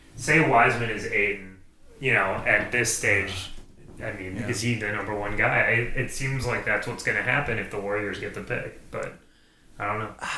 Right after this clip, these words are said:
Speaker 2: <sighs> They've gone back and forth. You heard a lot of, like, "Oh, they're not interested in Wiseman." Apparently, they really like Halliburton,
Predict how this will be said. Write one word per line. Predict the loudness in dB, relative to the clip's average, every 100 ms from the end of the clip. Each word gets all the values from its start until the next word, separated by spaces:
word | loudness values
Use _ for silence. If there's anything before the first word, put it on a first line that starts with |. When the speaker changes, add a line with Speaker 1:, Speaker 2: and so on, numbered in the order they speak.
| -8
Speaker 2:
<sighs> | -10 -12 -2
They've | 2 2
gone | 2 0
back | 2 2
and | 0
forth. | 0 0 2 0
You | 0
heard | 2
a | 4
lot | 4 4
of, | 4
like, | 0 2
"Oh, | 2
they're | 4 2
not | 2 2
interested | 0 -4 -4 -2
in | 0
Wiseman." | 0 0 0 0
Apparently, | 2 2 2
they | 0 0
really | 0 0
like | -2 -4
Halliburton, | -2 -2 -2 -2 -2 0 -2 -4